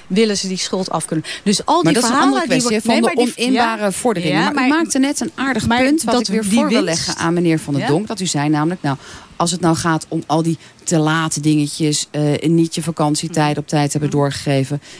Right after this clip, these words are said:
Speaker 2: is dat dan wel echte fraude? Moeten we ons niet richten op die echte, echte bijstandsfraude? Wat is in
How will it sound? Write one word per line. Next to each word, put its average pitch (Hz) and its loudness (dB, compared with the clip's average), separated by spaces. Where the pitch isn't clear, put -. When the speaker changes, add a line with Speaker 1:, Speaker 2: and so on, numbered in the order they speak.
Speaker 2:
is 156 0
dat 151 0
dan 139 2
wel 135 0
echte - -4
fraude? 156 2
Moeten 147 0
we 143 0
ons 147 0
niet 160 0
richten 143 -4
op - -6
die - -6
echte, - -4
echte 240 -2
bijstandsfraude? 123 -2
Wat 214 0
is 233 4
in 240 4